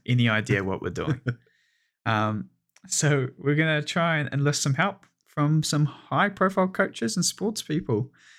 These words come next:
Speaker 1: uh, just to get that tips and tricks of the trade, you know, help us on our path to glory.
Speaker 2: Yeah, look, Cam, it's gonna be a heck of a journey. And of course, the season doesn't start until March,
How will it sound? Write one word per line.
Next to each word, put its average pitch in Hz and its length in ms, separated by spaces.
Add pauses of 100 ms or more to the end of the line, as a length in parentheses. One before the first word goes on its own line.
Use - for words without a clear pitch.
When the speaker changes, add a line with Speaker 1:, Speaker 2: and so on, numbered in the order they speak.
(220)
Speaker 1:
uh, 127 140
just - 180
to - 60
get - 160
that 180 220 (320)
tips - 260
and 190 100
tricks 185 280
of 151 60
the 147 80
trade, 143 460
you 143 60
know, 131 280 (320)
help 160 180
us 156 160
on 139 100
our 127 160
path 123 440
to 120 60
glory. 85 500
Speaker 2:
Yeah, 98 100
look, 113 160
Cam, 110 220
it's 120 240
gonna 127 160
be 123 120
a 113 40
heck 143 240
of 147 100
a 147 60
journey. 110 440
And 104 220
of 101 120
course, 143 280
the 127 100
season 185 540
doesn't 135 240
start 127 400
until 107 320
March, 104 580